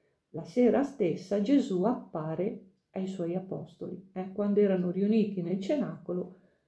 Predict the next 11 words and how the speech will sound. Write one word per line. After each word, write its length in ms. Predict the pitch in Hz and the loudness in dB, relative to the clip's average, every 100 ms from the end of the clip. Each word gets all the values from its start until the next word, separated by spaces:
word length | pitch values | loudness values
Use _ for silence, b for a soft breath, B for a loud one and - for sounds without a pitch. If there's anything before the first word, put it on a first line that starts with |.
| _ | _
si 160 | _ 196 | _ -6
fa 180 | 190 185 | -2 2
vedere, 520 | 214 165 165 175 240 | 2 2 0 4 6
entra 300 | 202 190 180 | 6 2 0
nel 180 | 185 220 | 2 0
cenacolo 640 | - 294 180 - 180 190 | 2 0 -2 -6 -4 -2
dicendo: 760 | 196 - - 165 165 165 185 - _ _ _ _ | 0 -2 -4 -6 -4 -4 -6 -10 _ _ _ _
"Shalom, 1000 | - - 254 247 190 180 170 170 180 180 - _ _ - | -20 -6 0 4 4 2 -2 -4 -6 -8 -16 _ _ -6
pace 380 | 277 269 226 | -4 -2 -4
a 40 | 202 | -4
voi". 480 | 165 165 - - | -6 -8 -10 -12